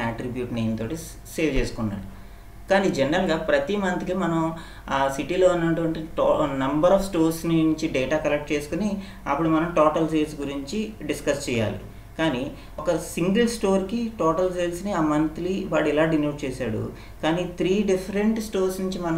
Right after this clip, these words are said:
కలెక్ట్ చేసినప్పుడు టోటల్ సేల్స్ మనం ఎలా డినోట్ చేయాలి. ఇలా మనం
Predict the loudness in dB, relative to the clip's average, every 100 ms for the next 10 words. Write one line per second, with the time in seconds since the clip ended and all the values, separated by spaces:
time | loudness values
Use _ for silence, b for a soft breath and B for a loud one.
0 | 0 -2 -2 -4 -2 -4 -4 -2 0 0
1 | -4 -4 -4 -4 -4 -2 2 4 4 2
2 | -2 -4 -6 -8 -10 -14 B B B B
3 | 2 4 6 4 -2 B B -2 0